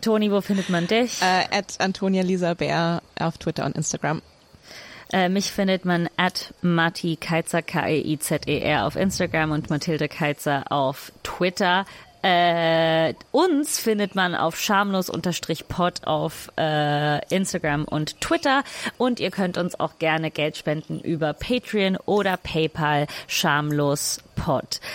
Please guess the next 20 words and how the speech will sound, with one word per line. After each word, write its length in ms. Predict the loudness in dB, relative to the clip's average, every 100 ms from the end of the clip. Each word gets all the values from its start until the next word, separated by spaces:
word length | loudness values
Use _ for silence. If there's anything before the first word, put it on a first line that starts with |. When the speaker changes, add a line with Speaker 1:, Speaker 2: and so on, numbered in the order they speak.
| -4 2
Speaker 1:
Äh, 360 | 4 6 4
die 120 | 4 2
Links 360 | 4 2 -2
sind 340 | -2 0 0 0
in 80 |
den 160 | 0 0
Shownotes. 520 | 2 0 2 0 0
Wir 60 | 0
müssen 300 | 0 2 0
nicht 160 | 0
dieses 200 | 0 -2
peinliche 440 | 0 0 0 -2 -2
Ding 200 | -2 0
machen, 240 | 0 0 0
wo 100 | 0
wir 80 |
das 160 | -2 -2
immer 180 | 0 0
falsch 300 | 0 -2 0
sagen. 420 | 2 4 4